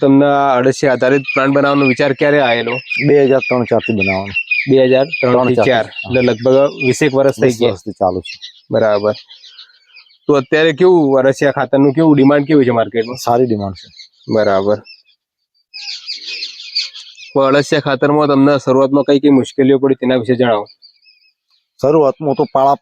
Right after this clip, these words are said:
Speaker 2: કાચા પાળા હતા, એટલે ખાતરમાં માટી આવતી હતી. એના
Speaker 1: હા.
Speaker 2: પછી પાકા પાળા કર્યા.
Speaker 1: બરાબર.
Speaker 2: એના આધારે ફાયદો સારો થયો.
Speaker 1: બરાબર. અત્યારે અળસિયાના ખાતરની માર્કેટમાં ડિમાન્ડ કેવી છે?
Speaker 2: સારી ડિમાન્ડ છે.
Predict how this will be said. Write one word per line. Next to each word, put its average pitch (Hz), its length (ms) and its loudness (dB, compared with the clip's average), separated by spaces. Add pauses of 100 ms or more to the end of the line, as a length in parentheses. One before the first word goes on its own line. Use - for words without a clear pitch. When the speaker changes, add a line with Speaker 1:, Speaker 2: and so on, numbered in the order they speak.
(120)
Speaker 2:
કાચા 131 240 -2
પાળા 139 260 0
હતા, 160 220 -2
એટલે 143 260 0
ખાતરમાં - 440 -2
માટી 123 240 0
આવતી 101 220 0
હતી. 135 180 -4
એના 123 140 0
Speaker 1:
હા. 120 100 0
Speaker 2:
પછી 120 200 -4
પાકા 123 200 -2
પાળા 123 280 -2
કર્યા. 131 260 -2 (420)
Speaker 1:
બરાબર. 110 400 0 (800)
Speaker 2:
એના 113 180 2
આધારે 113 320 0
ફાયદો 123 480 -2
સારો 113 260 0
થયો. 87 180 -12 (880)
Speaker 1:
બરાબર. 113 460 -2
અત્યારે 135 640 2
અળસિયાના 127 360 0
ખાતરની 131 320 0
માર્કેટમાં 127 460 0
ડિમાન્ડ 131 320 2
કેવી 117 260 -2
છે? 107 160 -8
Speaker 2:
સારી 127 280 0
ડિમાન્ડ 104 280 -6
છે. 98 140 -20